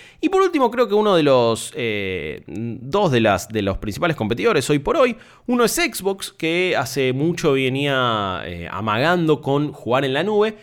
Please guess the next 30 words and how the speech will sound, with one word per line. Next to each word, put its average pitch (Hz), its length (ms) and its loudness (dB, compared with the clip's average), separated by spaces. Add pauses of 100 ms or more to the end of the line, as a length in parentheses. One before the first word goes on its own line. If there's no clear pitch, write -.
(200)
y 226 100 -8
con 262 180 -2
su 202 160 -6
proyecto 160 480 -2
xCloud. 107 640 -2 (960)
Y 269 160 0
Xbox 302 340 -6
fue 247 160 -4
muy 262 500 0
astuta 190 800 -2 (580)
en 165 300 4
no 190 480 4 (560)
venderlo 139 580 4
como 123 180 0
el 113 60 0
futuro 113 360 -2
de 104 60 2
los 98 100 0
videojuegos. 87 720 -6 (880)
En 165 160 4
no 196 120 4
venderlo 156 500 2
como, 139 420 0 (460)
"Esta 151 420 0
es 123 80 -4
la 113 140 0
gran 123 320 0
apuesta 110 520 -2
de 98 100 0
Microsoft. 80 720 -8